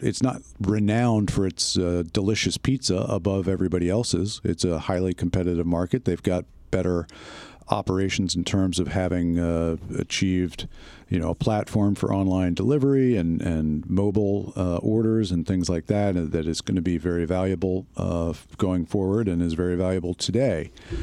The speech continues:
Uh, but who is calling the shots and what shots are gonna be called, and, and just a far more comprehensive description of why is this all going on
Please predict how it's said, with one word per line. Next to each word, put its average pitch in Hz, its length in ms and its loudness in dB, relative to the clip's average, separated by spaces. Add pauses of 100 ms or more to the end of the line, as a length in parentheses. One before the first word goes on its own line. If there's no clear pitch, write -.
(300)
Uh, 92 220 0
but 87 360 -2
who 123 200 2
is 113 100 0
calling 110 300 0
the 95 80 2
shots 95 440 -2
and 90 260 0
what 92 220 -4
shots 90 360 -2
are 92 40 0
gonna 87 140 0
be 82 120 -2
called, 95 420 0
and, 82 240 -2
and 82 440 -4 (200)
just - 260 -2 (300)
a 95 120 0 (720)
far 135 400 2
more 104 240 2
comprehensive 92 840 0
description 87 560 -2
of 85 480 -2 (720)
why 104 280 0
is 113 200 0
this 92 220 -2
all 90 160 0
going 82 320 -2
on 78 360 -4